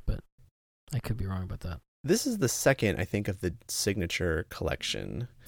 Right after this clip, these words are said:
Speaker 1: Oh, Signature, you're right. My bad.
Speaker 2: So this, that's what's special about this one. Um, and I'm pretty sure it's gonna include most of the same supplements that are on the original Blu-ray, except for the fact that I think this comes with a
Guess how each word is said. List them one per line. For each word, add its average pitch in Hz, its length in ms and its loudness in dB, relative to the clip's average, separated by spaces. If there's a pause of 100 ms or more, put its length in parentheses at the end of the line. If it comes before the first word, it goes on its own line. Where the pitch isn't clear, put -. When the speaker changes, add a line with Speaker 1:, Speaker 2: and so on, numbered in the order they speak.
(140)
Speaker 1:
Oh, 160 140 12
Signature, 160 520 8
you're 120 140 10
right. 113 280 4
My 117 140 2
bad. 101 280 2 (420)
Speaker 2:
So - 120 2
this, 127 180 4
that's - 300 6
what's - 280 2
special 98 400 4
about 95 200 4
this - 220 0
one. 95 320 2 (400)
Um, 92 480 2 (640)
and 120 100 6
I'm 123 180 4 (100)
pretty 175 240 2
sure 156 200 6
it's 147 120 4
gonna 127 160 2
include 117 360 2
most 104 520 2
of 110 100 -2
the 104 100 2
same 101 360 2
supplements 104 500 0
that 127 100 4
are 95 80 2
on 95 100 2
the 90 120 2
original 101 380 2
Blu-ray, 110 480 8 (240)
except - 320 2
for 107 100 4
the 104 80 2
fact 98 300 4
that - 100 0
I 92 60 0
think - 220 -4
this 98 160 -2
comes 95 360 -2
with 104 160 -2
a 85 240 2